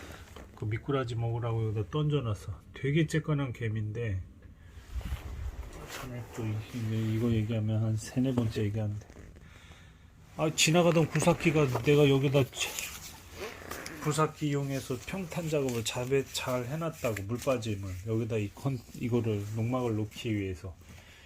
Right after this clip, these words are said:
근데 그 어리버리 놈이 도로 공사하는 놈인데, 여기를 내 장비를 널어놓은 거야. 나는 다 잘 다져놓은 건데,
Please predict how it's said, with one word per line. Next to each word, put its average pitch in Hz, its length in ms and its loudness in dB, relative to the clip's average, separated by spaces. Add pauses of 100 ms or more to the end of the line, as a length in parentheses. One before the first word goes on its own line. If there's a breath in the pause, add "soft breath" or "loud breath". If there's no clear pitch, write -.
(100)
근데 180 180 0
그 170 160 4
어리버리 156 520 4
놈이 135 260 -2
도로 143 320 2
공사하는 123 800 -4
놈인데, 110 500 0 (1080 loud breath)
여기를 123 840 6 (100)
내 120 220 6
장비를 143 800 4
널어놓은 143 600 4
거야. 110 140 2
나는 131 280 2
다 143 300 2
잘 - 320 0 (160)
다져놓은 139 500 2
건데, 95 400 -4